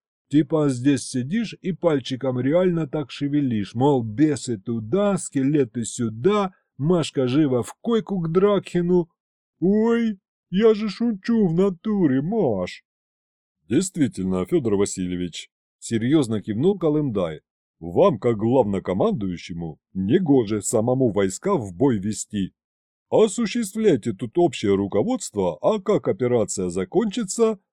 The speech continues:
мы вас вызовем по говорушке, а там в замке уже и встретим".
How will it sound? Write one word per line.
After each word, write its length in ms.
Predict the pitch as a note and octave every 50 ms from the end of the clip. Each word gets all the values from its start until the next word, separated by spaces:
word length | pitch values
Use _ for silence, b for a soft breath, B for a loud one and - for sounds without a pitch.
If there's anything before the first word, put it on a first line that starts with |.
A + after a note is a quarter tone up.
| _ _
мы 220 | - A#2+ G#3 C4+ C4
вас 240 | A#3+ B3 B3 - -
вызовем 520 | C3+ F#3 A#3+ A3+ G3 G#3+ F#3+ F#3 F#3 E3+
по 160 | - F#3+ G3+
говорушке, 840 | F#3 F3 F3 D3+ C#3 A2 G2 G#2+ B2 A#2+ - - - A#2+ A#2 B2 A#2+ _ _ _ _ _
а 160 | - A#2 C3
там 300 | C#3 - G3 D#3+ B2+ A2
в 60 | G2+ G2+
замке 540 | F#2 - A#3 B3+ B3 G#3+ - G#2+ G2 F#2
уже 360 | E2+ F2 F#2+ G#2+ B2 A3 B3+ A3
и 120 | D3 F3
встретим". 720 | F3+ - - - - F2 F#2 F#2 E2+ - G2 F#2 F2 E2